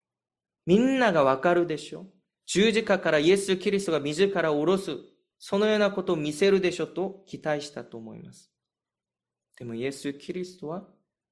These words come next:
六時間、十字架の上でそのまんま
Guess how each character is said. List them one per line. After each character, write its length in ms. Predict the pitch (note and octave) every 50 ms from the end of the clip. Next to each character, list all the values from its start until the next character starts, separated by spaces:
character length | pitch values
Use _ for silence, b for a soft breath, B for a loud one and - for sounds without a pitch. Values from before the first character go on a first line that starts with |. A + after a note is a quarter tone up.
| _ _ A2
六 340 | B2 A#2+ A#2+ - C#3+ D#3
時 140 | C#3+ D3 D3+
間、 300 | - - C3+ B2 G#2+ - _ _ _ _ _ _ _ _
十 260 | - - C3 C#3+ D#3
字 120 | C#3+ D3+ D3
架 140 | - E3 D3
の 140 | D3 C#3+
上 200 | C#3 D3 D#3+ E3+
で 160 | D#3 D#3 D3 C#3
そ 280 | - - - - A#2+
の 120 | C3+ D3 D3+
ま 140 | D#3 D3+
ん 120 | C#3+ C#3+ C#3+
ま 300 | D3 E3+ F#3+ F#3+ -